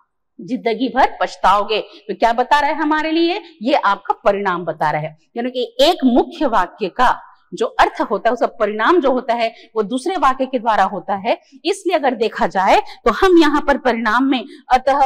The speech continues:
फलतः, परिणाम स्वरूप, फल स्वरूप, अतः, इसलिए ऐसे शब्द का प्रयोग जो है वो करते हैं,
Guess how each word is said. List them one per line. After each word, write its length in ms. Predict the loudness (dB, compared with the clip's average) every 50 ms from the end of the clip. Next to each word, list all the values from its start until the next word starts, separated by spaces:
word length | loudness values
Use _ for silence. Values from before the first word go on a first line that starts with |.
| 0 0
फलतः, 520 | 0 0 0 0 0 0 0 2 2 0
परिणाम 440 | -2 -2 -4 -6 -4 -6 -6 -6 -6
स्वरूप, 340 | -2 -2 0 0 0 -2 -2
फल 200 | -2 -2 -2 -2
स्वरूप, 380 | 0 -2 -2 -2 -2 -6 -6 -6
अतः, 320 | -6 -4 -2 -2 -2 -2 -2 -6 -10
इसलिए 800 | -16 -16 -14 -14 -14 -12 -8 -4 -4 -4 -6 _ _ -18 -4 -2 -2
ऐसे 220 | -2 0 -2 -6
शब्द 240 | -2 -2 -2 -2 0
का 140 | 0 0 0
प्रयोग 280 | 0 0 -2 -2 -2
जो 120 | -4 -6 -6
है 100 | -6 -4
वो 140 | -4 -4 -2
करते 320 | -2 -2 -4 -2 -6 -10
हैं, 200 | -8 -6 -8 -8